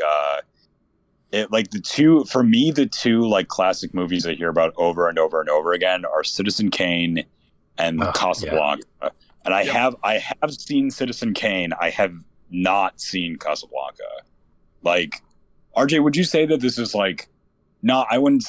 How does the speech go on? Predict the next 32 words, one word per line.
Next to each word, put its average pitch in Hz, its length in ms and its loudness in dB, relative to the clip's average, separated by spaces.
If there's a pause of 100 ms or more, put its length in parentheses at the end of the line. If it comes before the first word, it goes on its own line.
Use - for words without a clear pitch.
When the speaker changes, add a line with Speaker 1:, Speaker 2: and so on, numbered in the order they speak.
Speaker 1:
go 110 120 -2
so 95 240 2
heavy 87 240 2
as, 87 120 -4
like, 85 180 -4
required 85 600 -2
American 80 460 -2
viewing, 80 580 -2
but 85 100 -8
would 90 180 -2
you 98 80 -2
say, 92 240 2
like, 82 180 2
this 85 140 -6
is 78 80 -6
a 78 40 -8
movie 76 320 -6
that 73 200 -2
it's, - 160 -6
like, 69 220 -2
it's 113 140 0
one 117 160 4
of 104 60 0
those 90 180 0
where 82 120 -2
it's, - 100 -4
like, 69 160 -2
you 82 120 -10
should - 120 -6
probably 65 380 -2
see - 180 -6
it? 71 240 -4